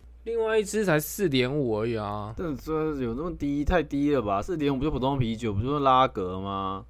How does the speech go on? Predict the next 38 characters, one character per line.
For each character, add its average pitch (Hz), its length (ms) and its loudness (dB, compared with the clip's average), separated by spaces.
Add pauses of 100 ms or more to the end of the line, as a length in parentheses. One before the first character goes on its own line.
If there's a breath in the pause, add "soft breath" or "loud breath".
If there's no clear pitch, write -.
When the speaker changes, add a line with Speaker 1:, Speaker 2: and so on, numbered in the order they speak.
(200)
Speaker 1:
我 233 160 0
也 226 60 2
不 208 80 -4
知 208 120 -8
道 220 140 6 (120)
啊。 175 80 10
然 156 120 8
后 208 80 2
我 156 140 4
今 196 360 -4
天 208 240 2
的 185 140 2
是 160 500 0 (160)
六 165 500 2
点 101 360 -8
四 120 640 -6
吧。 78 340 -8 (600)
Speaker 2:
都 101 140 -10
好 98 240 -4
低 87 300 -10
哦。 76 120 -12 (400)
Speaker 1:
对 220 300 2
啊， 202 200 -4
怪 247 180 -2
不 214 80 0
得， 175 100 2
我 123 80 -2
就 208 140 -12
觉 131 200 -8
得 131 140 -8
就 170 160 -8
是 170 200 -10 (480)
有 170 60 -10
点 151 120 -8
搔 160 420 -6
不 151 80 -8
到 143 160 -4
痒 110 140 -10